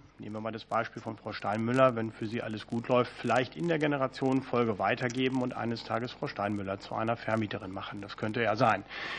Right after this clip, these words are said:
Hat den großen Vorteil, dass, äh, dann die neue Vermieterin, ähm, vermutlich verantwortungsbewusst mit ihren Mieterinnen und Mietern umgeht. Und das ist eben viel besser,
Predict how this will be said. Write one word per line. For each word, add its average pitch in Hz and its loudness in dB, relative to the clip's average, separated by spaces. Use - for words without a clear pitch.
Hat 131 8
den 147 8
großen 131 4
Vorteil, 143 2
dass, 131 0
äh, 139 -4
dann 110 0
die 135 4
neue 131 4
Vermieterin, 135 6
ähm, 127 2
vermutlich 139 4
verantwortungsbewusst 120 2
mit 127 -6
ihren 131 -2
Mieterinnen 127 0
und 107 -2
Mietern 127 2
umgeht. 120 0
Und 131 -4
das 123 0
ist 143 -6
eben 127 0
viel 120 0
besser, 127 2